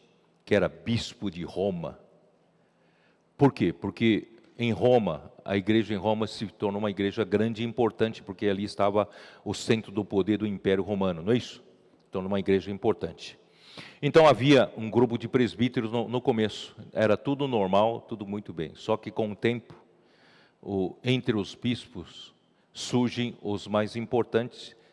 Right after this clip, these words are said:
e, se, se, e, e o, e o, e o, e o Inácio chama de bispos acima dos presbíteros, porque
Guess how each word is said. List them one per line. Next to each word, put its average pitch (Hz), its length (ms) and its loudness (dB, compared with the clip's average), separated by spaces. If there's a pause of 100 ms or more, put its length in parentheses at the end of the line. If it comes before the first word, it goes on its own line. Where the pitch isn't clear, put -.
e, 110 80 -6
se, - 400 -8 (420)
se, - 300 -14
e, 110 180 -4
e 110 200 2
o, 110 180 4
e 110 160 -2
o, 104 180 2
e 101 100 -2
o, 101 180 4 (560)
e 110 160 0
o 98 400 4
Inácio 127 640 2 (340)
chama 131 640 2 (240)
de 110 300 -4 (140)
bispos - 800 0 (1120)
acima 226 480 6
dos 143 200 2
presbíteros, 160 680 0
porque 160 380 6